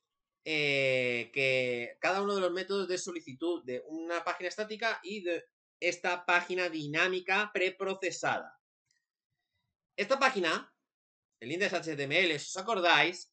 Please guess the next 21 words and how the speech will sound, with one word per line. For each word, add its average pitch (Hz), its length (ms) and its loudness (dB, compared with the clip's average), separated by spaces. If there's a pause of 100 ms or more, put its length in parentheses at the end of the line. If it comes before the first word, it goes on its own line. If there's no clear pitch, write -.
(140)
lo 143 240 -2
tenemos 175 320 -2
almacenado 165 500 -2
en 156 80 -4
un 120 140 -8
fichero. 185 500 2 (2250)
Correcto, 143 720 -2 (340)
¿verdad? 113 380 -6 (2250)
Este 180 280 6
fichero, 220 480 2
cuando 135 320 0
es 151 100 -6
solicitado 208 680 0
por 135 200 0
nuestro 139 340 -6
navegador, 170 460 4
acordaros 151 520 0
que 131 140 -4
esto 156 220 -4
lo 131 80 0
solicita 156 520 -8